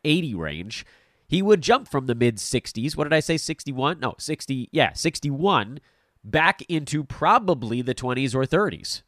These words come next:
I think there's a very real chance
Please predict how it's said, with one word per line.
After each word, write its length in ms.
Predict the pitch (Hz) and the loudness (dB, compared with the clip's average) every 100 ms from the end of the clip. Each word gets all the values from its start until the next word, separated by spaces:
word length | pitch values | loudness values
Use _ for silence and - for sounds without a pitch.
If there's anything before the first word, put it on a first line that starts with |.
| _ _ _ _ _ _ _ _ _ _ _ _ _ _ _ _ _ _ _ _ _ _ _ _ _ _ _ _ _ _ _ _ _ _ _ _ _ _ _ _ - | _ _ _ _ _ _ _ _ _ _ _ _ _ _ _ _ _ _ _ _ _ _ _ _ _ _ _ _ _ _ _ _ _ _ _ _ _ _ _ _ 2
I 160 | 180 294 | 2 2
think 240 | 233 170 | -2 0
there's 200 | 180 147 | 0 0
a 40 | |
very 320 | 139 151 185 160 | 2 2 2 2
real 220 | 147 135 | 0 0
chance 560 | - 87 73 - - | -4 -10 -8 -10 -12